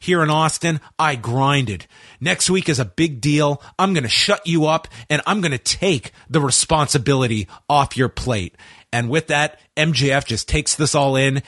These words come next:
and kicks him in the balls and goes to attack him with the ring. Starks ducks, spears M J F,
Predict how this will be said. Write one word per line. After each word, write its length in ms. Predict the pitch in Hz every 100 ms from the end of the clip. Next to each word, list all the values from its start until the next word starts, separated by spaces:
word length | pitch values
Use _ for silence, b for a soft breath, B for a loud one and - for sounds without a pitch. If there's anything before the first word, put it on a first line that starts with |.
| B
and 260 | 123 107 -
kicks 320 | - 180 -
him 120 | 165
in 120 | 156 151
the 60 |
balls 580 | 127 127 117 104 92 - B B B -
and 380 | 127 127 120 - _ _ _
goes 240 | - 202 220
to 100 | 156
attack 360 | 135 180 180 180
him 60 |
with 120 | 170
the 80 | 165
ring. 400 | 147 165 165 165 B
Starks 440 | - - 170 151
ducks, 480 | 123 175 175 - - b
spears 600 | - - - 220 226 185
M 160 | 175 165
J 260 | 160 143
F, 280 | 135 135 -